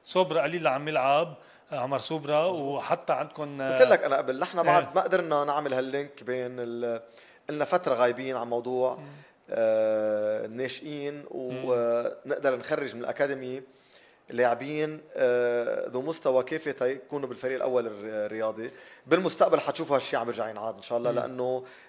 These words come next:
Speaker 2: آه، الأكاديمية هون كمان تحية
Speaker 1: أمير.
Speaker 2: لأمير سعود ولعبد الحوت اللي معنا عضو مجلس إدارة، اللي هن عم بيكون لهم دور الأساسي بالأكاديمية.
Speaker 1: مم.
Speaker 2: آه، ب-، اليوم عنا الناش-، عنا إذا بدك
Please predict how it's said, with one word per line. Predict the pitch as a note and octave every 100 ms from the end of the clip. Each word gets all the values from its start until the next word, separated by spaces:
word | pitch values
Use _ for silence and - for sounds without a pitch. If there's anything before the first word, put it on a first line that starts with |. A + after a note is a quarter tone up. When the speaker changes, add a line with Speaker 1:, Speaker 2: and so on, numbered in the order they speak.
| _
Speaker 2:
آه، | B2 A#2+ A#2 B2
الأكاديمية | B2 C3+ C#3 C3 C#3 C3+ C3+
هون | B2 C#3 C3+
كمان | B2 B2+ B2+ G2+ - - _
تحية | A#2+ C#3 C#3+ B2+ A2+ G#2+
Speaker 1:
أمير. | C#3+ D#3+ C#3+ C3+
Speaker 2:
لأمير | C3+
سعود | C3 C3 A#2+ C#3 C#3+ C#3+ - - - -
ولعبد | B2 B2 A#2 A#2 A#2 A#2 A2+ A2+ A2+ A2+ A2 G#2 - _ _ - A#2+ C#3
الحوت | A#2+ D3 C#3 C#3+ - - - - -
اللي | B2 A#2 A#2
معنا | C3 A#2+
عضو | G#2 A#2+
مجلس | A#2+ A2+
إدارة، | C3 A#2+ A#2 A#2 B2+ - - B2
اللي | A#2+
هن | D3+ C#3+
عم | B2
بيكون | B2 C#3+ C#3+
لهم | C3+ B2+
دور | C3+
الأساسي | C3 C3+ C3
بالأكاديمية. | A#2 B2 G#2 G#2+ A2 G#2+ A2+ -
Speaker 1:
مم. | D3 B2+ A#2 _
Speaker 2:
آه، | B2 A#2+ A#2 A#2 A#2 A#2 A#2 A#2
ب-، | A2 - - B2+
اليوم | - C3+ A2+ D3+ D#3 B2+
عنا | C#3 C#3 B2+ A#2
الناش-، | A#2+ C3 A2+ -
عنا | C#3 D3 B2+
إذا | B2+
بدك | C#3 C3+ A#2+ - -